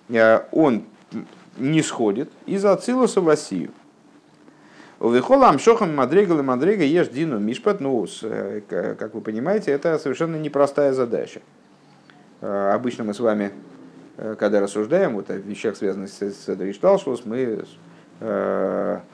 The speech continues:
в качестве, ну, зачастую в качестве примера, э, берём, э, какой-нибудь проект, который человек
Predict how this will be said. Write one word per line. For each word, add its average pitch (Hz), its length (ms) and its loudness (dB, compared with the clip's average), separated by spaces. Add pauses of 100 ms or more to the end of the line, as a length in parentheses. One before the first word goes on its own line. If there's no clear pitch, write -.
(160)
в - 40 -20
качестве, 110 340 2 (100)
ну, 110 260 -8
зачастую 104 580 -6
в 90 40 -12
качестве 101 320 -4
примера, 147 560 -2 (340)
э, 107 460 -2
берём, 127 400 0 (680)
э, - 320 -16
какой-нибудь 120 360 -4
проект, 113 440 4
который 92 300 -6
человек 98 360 -2